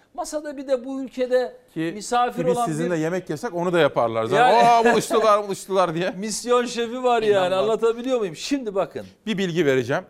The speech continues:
Speaker 2: Değerli izleyenler, bakın, eleştirince eleştirelim falan ama şu bilgiyi sizlere söyleyeyim. Ben bunu söyledim diye yine kızacaklar ama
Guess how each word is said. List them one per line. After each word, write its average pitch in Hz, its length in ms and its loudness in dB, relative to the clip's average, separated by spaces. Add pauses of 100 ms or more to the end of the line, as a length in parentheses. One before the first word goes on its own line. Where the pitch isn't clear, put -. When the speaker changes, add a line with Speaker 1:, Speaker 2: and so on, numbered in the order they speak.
Speaker 2:
Değerli 170 360 2
izleyenler, 135 420 -4
bakın, 139 260 -10 (420)
eleştirince 180 680 -4
eleştirelim 151 520 -6
falan 131 180 -8
ama 135 160 -6
şu 196 200 -12
bilgiyi 160 300 -10
sizlere 151 360 -8
söyleyeyim. 127 460 -4 (680)
Ben 135 180 -4
bunu 151 100 -10
söyledim 139 400 -6
diye 135 100 -6
yine 139 200 -8
kızacaklar 131 540 -10
ama 104 200 -8